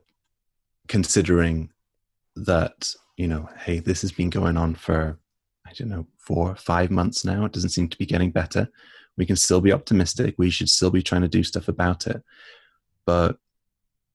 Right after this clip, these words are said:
at the same time, I would start to make that mental shift into thinking, "This, I might be in this for the long haul." Uh, so if you've stopped, uh,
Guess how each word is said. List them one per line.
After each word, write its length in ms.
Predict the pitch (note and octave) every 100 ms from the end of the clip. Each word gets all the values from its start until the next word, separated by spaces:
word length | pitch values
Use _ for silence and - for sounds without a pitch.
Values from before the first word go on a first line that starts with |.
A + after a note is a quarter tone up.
| -
at 100 | D#2
the 60 | F2
same 280 | - F#2 F2+
time, 500 | - F2+ E2 E2 - _ -
I 120 | G#2+
would 180 | F2+ F2
start 380 | - - F#2+ -
to 100 | G2
make 260 | F2+ E2 -
that 140 | -
mental 560 | F2 E2+ - E2+ E2 -
shift 320 | - C#3 -
into 200 | - E2 F#2
thinking, 520 | F2 E2 F2 E2+ E2 -
"This, 280 | F#2+ - -
I 40 |
might 180 | F#2 F#2
be 100 | -
in 60 | E2+
this 140 | E2
for 140 | - E2+
the 100 | E2+
long 220 | E2 E2
haul." 260 | E2 E2 - _ _ _ _ _ _ A#2+
Uh, 240 | E2 D#2
so 400 | D2+ E2+ E2 D#2 - - -
if 140 | E2+
you've 140 | E2+
stopped, 520 | - - F2+ - - - _ _ _
uh, 200 | E2 E2